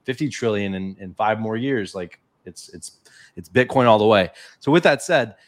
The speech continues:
as long as we've got, uh, as long as we've got Klaus Schwab over the left, uh,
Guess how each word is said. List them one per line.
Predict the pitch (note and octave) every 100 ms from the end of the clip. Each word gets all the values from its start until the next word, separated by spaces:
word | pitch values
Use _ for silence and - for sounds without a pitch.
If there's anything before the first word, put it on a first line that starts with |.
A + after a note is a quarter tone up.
| _ -
as | A#2
long | D3 F#3
as | F3
we've | E3+ D#3
got, | D#3 C#3+
uh, | C3+ B2 A2+ G#2+ G2
as | A2
long | C3 D3
as |
we've | D3
got | D3
Klaus | A#2+ C3+ B2 A#2+
Schwab | C3 B2 A2+
over | A2+ G#2
the | F#2+
left, | G2+ A2 A2 -
uh, | G2 G2 F#2+